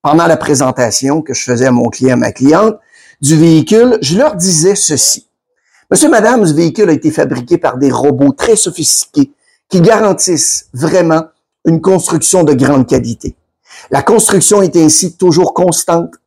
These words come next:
et très précise. Par exemple, prenez la fente qui se trouve entre l'aile du véhicule et le capot.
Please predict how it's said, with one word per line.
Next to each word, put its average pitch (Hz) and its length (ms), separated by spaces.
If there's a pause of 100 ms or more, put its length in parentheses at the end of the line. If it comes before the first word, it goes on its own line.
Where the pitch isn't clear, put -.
(160)
et 131 100
très - 200
précise. - 680 (480)
Par - 140
exemple, 151 440 (300)
prenez 277 260
la 185 120
fente 175 260
qui - 80
se - 80
trouve 165 440
entre 160 300
l'aile 151 260
du 131 100
véhicule 143 320
et 147 80
le 123 60
capot. 139 380